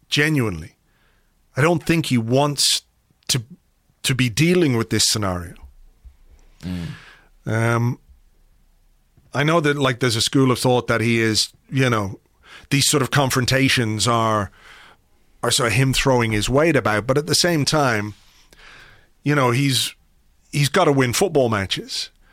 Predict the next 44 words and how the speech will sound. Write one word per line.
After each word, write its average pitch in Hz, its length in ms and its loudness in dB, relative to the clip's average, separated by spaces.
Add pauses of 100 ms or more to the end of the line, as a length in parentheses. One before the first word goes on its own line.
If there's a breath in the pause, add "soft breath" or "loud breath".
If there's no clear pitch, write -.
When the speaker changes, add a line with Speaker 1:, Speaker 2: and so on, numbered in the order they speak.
(320 soft breath)
Speaker 1:
And 131 300 0
Aubameyang 139 560 2
was 117 160 2
his 120 200 0
main 135 240 2
striker, 131 560 0 (800)
you 139 160 2
know, 131 140 2
until 135 300 2
such - 260 0
time 135 280 2
as, - 260 0 (100)
as 117 480 0
all 135 220 0
this 131 200 0
went 127 220 0
down. 120 440 -2
He 123 80 -2
was 131 120 0
picking 139 280 0
him 117 100 0
every 117 200 0
week, 127 420 -2 (140)
every 139 200 0
week 135 200 0
in 120 100 -4
the 107 60 -4
Premier 113 300 -2
League, 110 320 -2
basically. 110 600 -4
He 123 120 -8
was 117 200 -2
the 120 80 0
number 117 260 2
one 113 240 0
striker. - 520 -4 (580 loud breath)
So 135 100 0
I 131 60 2
don't 165 180 2
think 143 180 0
it's 120 140 -2
a - 40 -8
case 123 340 0
that, 113 260 0